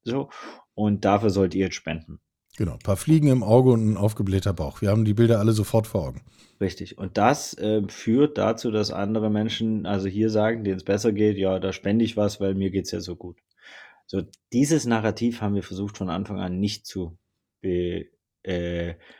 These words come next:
Speaker 1: bedienen. Auch, muss man ehrlich sagen, gar nicht, wir wussten gar nicht, dass das das übliche Narrativ ist. Sondern
Speaker 2: Mhm.
Speaker 1: wir haben einfach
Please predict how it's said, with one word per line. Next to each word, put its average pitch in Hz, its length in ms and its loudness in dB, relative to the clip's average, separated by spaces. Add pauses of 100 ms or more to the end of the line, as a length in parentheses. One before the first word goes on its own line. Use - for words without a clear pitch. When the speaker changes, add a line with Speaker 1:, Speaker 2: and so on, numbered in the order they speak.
(320)
Speaker 1:
bedienen. 98 540 2 (340)
Auch, 123 640 4
muss 107 260 -6
man 95 120 -2
ehrlich 139 440 2
sagen, 127 520 -6 (180)
gar 113 200 -4
nicht, 120 240 -4
wir 104 140 2
wussten 117 400 -2
gar 85 240 0
nicht, 87 320 -10
dass 95 160 -6
das - 180 -10
das 95 160 -6
übliche 87 400 -8
Narrativ 85 540 -10
ist. - 180 -20 (360)
Sondern 98 240 4
Speaker 2:
Mhm. 95 40 -4
Speaker 1:
wir 113 160 0
haben 131 140 -4
einfach 117 500 -4